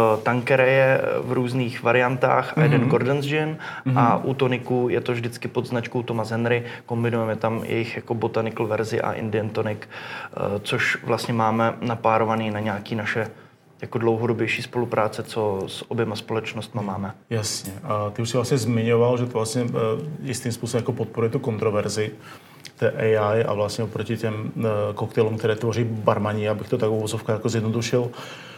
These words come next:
Speaker 2: jsou hosté ochotní experimentovat a porovnávat? Při-, přistoupili na tu hru?
Speaker 1: Přistoupili na ní okamžitě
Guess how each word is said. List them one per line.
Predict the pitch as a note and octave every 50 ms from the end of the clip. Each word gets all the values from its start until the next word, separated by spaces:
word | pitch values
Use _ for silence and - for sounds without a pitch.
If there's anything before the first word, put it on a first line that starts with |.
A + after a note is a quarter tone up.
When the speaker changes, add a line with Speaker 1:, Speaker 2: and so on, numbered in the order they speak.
| - -
Speaker 2:
jsou | - - - - C3+ C3 C3 C3 B2
hosté | A2+ C3 A#2 - - - - -
ochotní | - A#2+ A2 - D3 D3 - F3+ E3
experimentovat | D#3 - - - - F3 F3 F3+ F#3+ G3 - G3+ F#3+ F#3+ F#3+ F#3
a | D#3
porovnávat? | - - B2+ A#2 A#2 B2 C#3 D3+ F3 F#3 F#3+ G3 G3 - -
Při-, | - - - - - - - - -
přistoupili | - - A#2+ - - D3 D3 D#3 D#3+ E3
na | D#3+ D#3
tu | E3 F3
hru? | F3 F3+ F#3+ F#3+ G3 - - - - - - - _ _ _ _ _ -
Speaker 1:
Přistoupili | - - D3 C3+ C#3 - F3 E3+ E3+ E3+ - F#3 F#3 F#3 F#3+ F#3
na | F3 E3+
ní | F3 F#3 G3 F#3+
okamžitě | - C#3 - - B2 B2 B2 A2+ A2+ A2+ - - G#2+ G#2+ G#2+ -